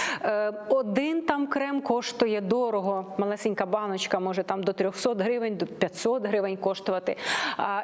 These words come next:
інший крем, більша баночка, ті ж самі п'ятдесят, так, цифра п'ятдесят С П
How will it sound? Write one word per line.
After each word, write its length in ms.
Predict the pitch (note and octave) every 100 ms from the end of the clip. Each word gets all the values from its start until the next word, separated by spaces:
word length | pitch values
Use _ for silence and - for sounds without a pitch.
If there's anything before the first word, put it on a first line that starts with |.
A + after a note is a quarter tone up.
| -
інший 340 | D4 F4+ E4+
крем, 280 | D#4+ C#4+ C4+
більша 340 | A3 C#4 -
баночка, 760 | A3+ B3+ C4+ C4+ - B3 B3+ A#3+ A3
ті 100 | A#3
ж 60 |
самі 280 | - A#3+ A3+
п'ятдесят, 760 | A3 F#3+ G#3 - A3+ A#3+ - - - - -
так, 300 | A3 C4 A3+
цифра 260 | A#3 F#3+ F#3+
п'ятдесят 540 | G3+ F#3 - B3+ B3+
С 120 | A#3+
П 120 | -